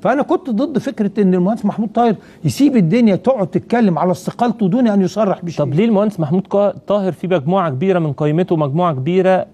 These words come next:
Speaker 2: وجوه جديدة نجحت معاه، ليه ما عندوش نفس القبضة الحديدية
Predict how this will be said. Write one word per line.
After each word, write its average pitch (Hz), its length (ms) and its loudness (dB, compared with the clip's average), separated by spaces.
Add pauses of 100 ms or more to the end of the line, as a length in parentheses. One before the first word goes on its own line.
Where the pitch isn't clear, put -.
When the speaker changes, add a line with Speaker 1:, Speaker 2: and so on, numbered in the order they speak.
(100)
Speaker 2:
وجوه 131 360 0
جديدة 160 380 0
نجحت 147 440 -2
معاه، 131 380 -2 (460)
ليه 170 200 2
ما 180 120 2
عندوش 143 560 -2
نفس 165 360 -2
القبضة 151 420 -2
الحديدية 160 640 0